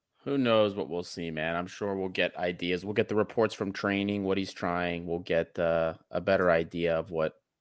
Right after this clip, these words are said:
we're gonna see there. But it's gonna be interesting, man. This is, this is, like, another one of those all-important do-or-die matches because we win, here we are. We're, we're fighting chance. We're still there, top three,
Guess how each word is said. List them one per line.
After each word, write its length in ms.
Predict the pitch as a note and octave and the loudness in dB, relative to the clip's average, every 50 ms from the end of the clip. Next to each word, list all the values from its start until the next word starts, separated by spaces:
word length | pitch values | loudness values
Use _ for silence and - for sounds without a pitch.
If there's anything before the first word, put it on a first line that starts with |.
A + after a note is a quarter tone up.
| _ _ | _ _
we're 140 | - G2 F#2 | -6 -6 -4
gonna 200 | F2+ F#2 E2+ D#2 | -2 -2 -4 -4
see 240 | D2 - - E2 D2+ | -4 -6 -6 -6 -6
there. 300 | C#2+ C#2+ C#2+ C#2+ C#2+ C#2+ - | -4 -2 -2 -2 -2 -2 -4
But 180 | - C#2 D2 - _ _ - - - - _ _ _ - | -4 -6 -6 -6 _ _ -20 -20 -20 -20 _ _ _ 0
it's 200 | - B2 - - | 0 0 2 6
gonna 180 | D3 D3 D3+ | 6 8 8
be 160 | C#3+ C#3 C#3+ D3 | 8 8 8 6
interesting, 480 | D#3 D#3+ - D3 - - - F#2 F2+ | 6 6 2 0 0 0 0 2 4
man. 240 | F2+ F2+ F#2 F2+ F2 | 4 6 6 4 4
This 160 | G2+ A2 - | 2 2 2
is, 400 | C3+ B2 A#2+ A#2 A2+ - - - - - | 4 2 2 2 2 0 0 -2 -4 -4
this 180 | F#2 G#2+ - - | -4 -2 0 0
is, 140 | A2 G#2 G#2+ | 0 2 4
like, 200 | G#2 G2 - - | 4 4 4 2
another 360 | - G#2+ G#2+ G#2+ A2 B2 A#2 G#2+ | 0 2 6 6 8 6 6 6
one 140 | A2+ A2 A2 | 4 2 2
of 60 | G2+ | 4
those 220 | G#2+ G2+ G#2 G2 - - | 6 6 4 4 0 2
all-important 960 | - F#2+ G2 G2+ G#2 G#2 G#2 G2+ - - G2 G2 F#2+ - - G2 G2 F2 - - F#2+ G#2+ | 4 6 6 6 6 4 2 0 -2 0 2 2 2 0 -2 -6 -4 -6 -6 -8 -10 -6
do-or-die 560 | - G2+ F#2+ F#2 G2+ G2 F2 F2 F#2 G2 G2 | 0 2 2 4 2 2 4 4 4 4 4
matches 480 | F2 F2 F2 G2 B2+ B2+ - F#2 F2+ F#2 | 4 2 0 0 0 -2 -2 -4 -4 -4
because 340 | - F2 - - F#2 F2 F2+ | -4 -6 -2 0 -2 0 0
we 140 | F#2+ F2+ | 0 -2
win, 500 | E2+ - G2 A#2 C3+ B2+ G#2+ G2+ F2+ G#2+ - _ _ _ _ _ _ _ _ _ | 0 2 4 4 6 4 4 2 0 -4 -8 _ _ _ _ _ _ _ _ _
here 240 | _ - C3 C#3 C3+ G#2+ | _ 6 8 8 8 8
we 180 | G2 F#2 F#2 | 8 6 8
are. 320 | G2+ A2 A2 G2+ F2+ E2 D#2+ | 8 10 10 10 10 8 6
We're, 520 | E2+ F#2+ G2+ G2+ G2+ G2+ F#2+ F2+ F2 - _ _ _ _ _ _ _ _ _ _ _ - | 4 2 4 4 4 4 2 0 -2 -6 _ _ _ _ _ _ _ _ _ _ _ -8
we're 480 | E2+ D#2+ F2 G#2 A2+ A#2 A2+ G#2 F#2 - - _ _ _ - - | -4 0 2 4 6 6 6 4 4 0 -4 _ _ _ 4 8
fighting 340 | G#2 G#2+ A#2 A2+ G#2+ G2+ | 8 8 8 6 2 0
chance. 420 | - - - G2+ G2+ G2+ G2+ - - | -2 -2 0 2 2 2 2 0 0
We're 120 | G#2+ A2+ | -2 -2
still 320 | - - - A#2 A2 A2 G2+ | -2 0 2 4 4 4 6
there, 320 | G2+ G2+ G2+ G2+ G2 G2+ | 6 6 6 8 6 4
top 420 | G2+ - - G2 G2 - - - | 4 4 4 4 4 2 0 -10
three, 440 | - F#2 F#2+ F#2+ F#2 F#2 F#2+ G#2+ - | -4 -2 0 2 2 2 0 -2 -6